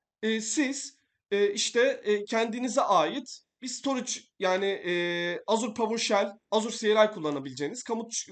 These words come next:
komut satırı aracı kuruyorsunuz. Ve bu da benzersiz isimde olması gerekiyor. Şimdi açılıyor komut, e, PowerShell,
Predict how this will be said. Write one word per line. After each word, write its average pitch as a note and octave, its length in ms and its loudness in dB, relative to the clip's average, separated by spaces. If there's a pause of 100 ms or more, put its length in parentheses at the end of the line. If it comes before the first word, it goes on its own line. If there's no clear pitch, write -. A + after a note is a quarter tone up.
komut G#3 280 -4
satırı - 640 -6
aracı C3+ 460 -4
kuruyorsunuz. C#3+ 640 -10 (380)
Ve B3+ 140 0
bu C4 120 -6
da C#4+ 260 2
benzersiz A3+ 580 4
isimde C3+ 320 -6
olması A2+ 360 -8
gerekiyor. - 320 -20
Şimdi E3 380 -6 (520)
açılıyor A3 500 2
komut, C3+ 340 -8 (160)
e, C3+ 600 -4
PowerShell, D#3+ 540 -2